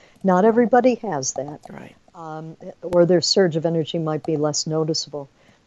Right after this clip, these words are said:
Speaker 1: The breathing slower, sometimes the breathing stops. And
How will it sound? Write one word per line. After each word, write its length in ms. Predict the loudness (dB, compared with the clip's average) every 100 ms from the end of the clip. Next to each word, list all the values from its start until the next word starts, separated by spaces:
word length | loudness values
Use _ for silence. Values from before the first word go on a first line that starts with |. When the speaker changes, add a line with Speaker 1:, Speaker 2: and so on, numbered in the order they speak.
| _ -2
Speaker 1:
The 100 | 0
breathing 520 | 4 6 6 4 2
slower, 460 | 0 2 6 4
sometimes 720 | 4 0 0 -2 0 2 2 0
the 100 | -4
breathing 520 | -2 0 0 0 0
stops. 880 | 0 -2 -6 -14 -16 -16 -12 -12 -14 _ _ _ _ _
And 220 | -2 -2